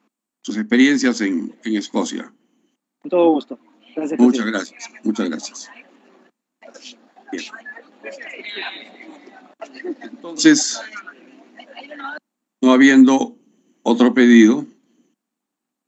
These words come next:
Speaker 1: vamos a pasar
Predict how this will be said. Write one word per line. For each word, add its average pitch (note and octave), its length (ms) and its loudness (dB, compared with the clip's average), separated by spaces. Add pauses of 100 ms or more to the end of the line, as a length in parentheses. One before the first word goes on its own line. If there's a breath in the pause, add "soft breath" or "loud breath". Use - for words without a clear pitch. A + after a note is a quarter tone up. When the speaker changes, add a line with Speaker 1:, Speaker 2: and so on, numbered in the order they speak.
(580)
Speaker 1:
vamos A#2 560 0
a A#2 260 2 (1160)
pasar G#2+ 440 0